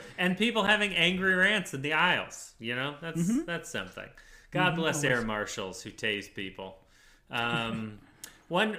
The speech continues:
Speaker 1: piece of military terminology, I don't know if, like,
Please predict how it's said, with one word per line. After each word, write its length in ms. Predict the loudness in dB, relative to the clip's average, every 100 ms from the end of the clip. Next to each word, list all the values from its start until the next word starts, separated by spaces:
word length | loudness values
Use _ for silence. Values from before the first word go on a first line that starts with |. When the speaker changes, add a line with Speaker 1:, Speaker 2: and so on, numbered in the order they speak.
| -6
Speaker 1:
piece 240 | 0 0 0
of 80 | 0
military 680 | 2 2 4 6 6 4
terminology, 720 | 4 0 2 2 2 0 0 2
I 80 | 2
don't 180 | -2
know 180 | -2 -4
if, 180 | -4 -6
like, 300 | -4 -4 -6